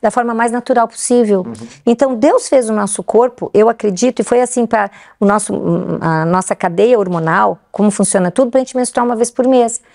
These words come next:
Speaker 1: Quando nós tomamos um, um remédio que vai bloquear isso, ou fazer de uma forma diferente, nós estamos dando uma outra ordem pra, pro nosso cérebro.
Speaker 2: Isso vai criar uma confusão.
Speaker 1: Dá uma confusão. Então, assim,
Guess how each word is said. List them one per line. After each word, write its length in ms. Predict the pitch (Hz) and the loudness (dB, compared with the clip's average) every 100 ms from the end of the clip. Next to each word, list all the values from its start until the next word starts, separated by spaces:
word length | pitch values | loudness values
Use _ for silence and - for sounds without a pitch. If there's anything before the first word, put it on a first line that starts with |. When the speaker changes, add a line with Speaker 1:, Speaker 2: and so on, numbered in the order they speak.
| - - | -18 -10
Speaker 1:
Quando 380 | - 311 466 508 | 0 0 2 0
nós 160 | 339 254 | 0 0
tomamos 460 | 233 214 240 269 | -2 0 0 0
um, 60 | 226 208 | 0 2
um 40 | |
remédio 440 | 220 208 208 190 - | 2 4 2 0 -2
que 80 | 196 | -2
vai 180 | 202 196 | -2 -2
bloquear 680 | 185 180 220 220 - 208 220 | -2 2 2 0 -2 0 0
isso, 280 | 208 202 175 | -2 -2 -4
ou 20 | |
fazer 280 | 185 175 214 | -2 0 0
de 80 | |
uma 120 | 220 190 | 0 -2
forma 260 | 190 190 | -2 -2
diferente, 600 | 180 - 165 202 294 - - - - - - | -4 -4 0 2 0 -4 -10 -16 -20 -10 0
nós 240 | 240 254 | 2 2
estamos 440 | 233 - 269 269 226 | -2 0 0 -2 0
dando 260 | 240 254 | 0 2
uma 140 | 262 240 | 2 4
outra 300 | 269 277 262 | 2 0 -2
ordem 480 | 220 208 202 180 - _ _ _ _ _ - | 0 0 -2 -6 -8 _ _ _ _ _ -2
pra, 400 | 202 180 - - 196 | 0 0 -4 -10 -2
pro 100 | 214 | 2
nosso 300 | 208 208 202 | 2 0 -4
cérebro. 540 | - 196 185 170 165 | 0 0 0 -2 -4
Speaker 2:
Isso 180 | 165 - | -6 -2
vai 120 | 160 | -2
criar 280 | 160 180 170 | 0 0 2
uma 160 | 175 170 | 2 -2
confusão. 1000 | - 185 170 165 147 107 127 165 180 202 | -2 -4 -2 0 0 0 0 0 -2 -2
Speaker 1:
Dá 220 | 208 269 | 0 0
uma 200 | 294 294 | 2 0
confusão. 800 | - 302 320 359 302 285 277 220 | 0 0 2 2 2 2 2 -2
Então, 180 | 226 277 | 0 0
assim, 360 | 302 294 220 | 0 0 0